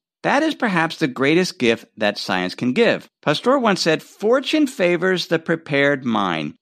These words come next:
Incorporating uncertainty prepares us to make more informed decisions about the future. This does not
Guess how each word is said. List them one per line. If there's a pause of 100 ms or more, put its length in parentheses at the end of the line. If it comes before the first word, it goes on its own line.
(140)
Incorporating (100)
uncertainty
prepares (120)
us
to
make (160)
more
informed
decisions
about
the
future. (640)
This
does
not